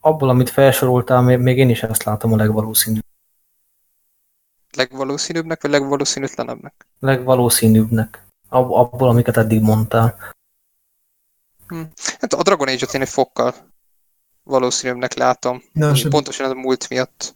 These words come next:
Speaker 3: Nézd, én abban sem vagyok biztos, hogy a Dragon Age négy egyáltalán elkészül.
Speaker 2: Szerintem el fog az. Szerintem el fog az, de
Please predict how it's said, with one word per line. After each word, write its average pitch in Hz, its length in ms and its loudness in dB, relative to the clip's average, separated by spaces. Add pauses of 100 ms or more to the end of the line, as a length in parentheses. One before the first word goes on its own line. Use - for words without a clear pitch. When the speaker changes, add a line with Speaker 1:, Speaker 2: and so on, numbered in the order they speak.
Speaker 3:
Nézd, 139 320 6
én 131 100 6
abban 131 200 6
sem 131 140 0
vagyok 127 200 4
biztos, 123 300 2
hogy 123 100 4
a - 40 2
Dragon 113 320 4
Age 113 200 2 (100)
négy 113 260 2
egyáltalán 104 720 2
elkészül. 98 600 -6 (520)
Speaker 2:
Szerintem 175 500 -2
el 147 120 4
fog 131 200 -2
az. - 380 0 (1500)
Szerintem 165 280 -2
el 180 80 4
fog 147 180 -4
az, 170 360 0
de 156 320 2